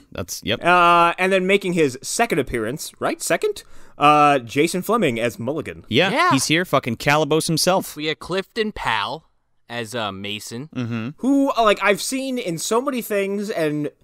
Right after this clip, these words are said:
Speaker 2: can't off the top of my head tell you anything that's, like
Speaker 3: He's, like, one of those characters that you've referred to in previous episodes, Connor, where he's, like, one of those that guys that you've seen him in a ton of shit.
Speaker 2: He's a that guy, yeah.
Speaker 1: And then we get fucking,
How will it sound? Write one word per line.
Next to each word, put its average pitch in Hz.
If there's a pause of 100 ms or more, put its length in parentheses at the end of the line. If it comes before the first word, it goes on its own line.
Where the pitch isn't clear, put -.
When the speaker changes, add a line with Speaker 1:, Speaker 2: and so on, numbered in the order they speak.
(380)
Speaker 2:
can't 220
off 180
the 175
top 175
of 160
my 156
head 151
tell 160
you 147
anything 147
that's, -
like 127
Speaker 3:
He's, 214
like, 208
one 226
of 220
those 202
characters 165
that 147
you've 131
referred 135
to 127
in 120
previous 110
episodes, 98
Connor, 110
where 113
he's, 120
like, 131
one 147
of 135
those 113
that 101 (100)
guys 139
that 123
you've 123
seen 135
him 143
in 143
a 143
ton 160
of 156
shit. 165
Speaker 2:
He's 208
a 226
that 302
guy, 113
yeah. 151
Speaker 1:
And 113
then 127
we 131
get 131
fucking, 120